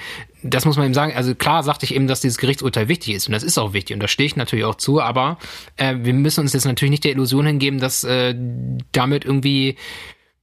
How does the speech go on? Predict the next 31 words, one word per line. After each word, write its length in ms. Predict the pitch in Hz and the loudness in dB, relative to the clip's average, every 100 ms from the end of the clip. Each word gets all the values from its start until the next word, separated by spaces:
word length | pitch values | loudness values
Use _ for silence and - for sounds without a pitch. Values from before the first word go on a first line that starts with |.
| _ _ - - - | _ _ -20 -10 -2
der 120 | 139 | 0
Rechtsextremismus 880 | 151 143 147 - 151 147 151 147 - 131 | 0 -2 -2 0 2 2 2 2 0 -2
ein 440 | 131 127 - 139 | -2 -2 0 2
weniger 260 | 151 151 143 | 2 2 2
geringes 460 | 143 147 147 147 | 2 2 2 0
Problem 400 | - 147 196 175 | 0 2 2 2
wäre. 160 | 113 104 | 0 0
Also 180 | 110 123 | 0 0
es 120 | 135 | -2
ist 120 | - | -2
trotzdem, 580 | - 165 - 131 123 - - | 0 0 0 0 -2 -6 -2
genau 280 | 135 143 156 | 0 2 2
wie 40 | |
du 100 | 147 | 2
gerade 180 | 135 123 | 2 2
sagst, 440 | 131 156 - 117 | 0 0 -2 0
weiterhin 360 | 131 165 151 135 | 0 2 0 0
absolut 440 | - 156 - 165 | -2 -2 -2 0
notwendig, 380 | 147 135 139 151 | 0 2 0 0
dass 200 | 131 - | -2 0
wir 60 | 131 | 0
unsere 180 | 131 | 2
gesellschaftlichen 540 | 123 127 139 139 135 131 | 2 2 0 0 -2 0
Institutionen 720 | 127 - 127 120 - 143 143 - - | -2 -2 0 0 0 2 0 -4 -4
aufs 260 | 120 - | -2 -2
Tiefste 480 | - 196 214 - 190 | 0 2 2 0 0
durchleuchten 880 | 147 123 143 143 180 - - 196 214 - - | 0 2 2 2 0 -2 0 0 0 -4 -8
und 140 | 135 139 | -2 2
immer 260 | 170 196 | 4 4
wieder 160 | 165 156 | 2 2
hinterfragen 800 | 151 139 - 143 135 147 165 | 2 -2 0 0 2 0 0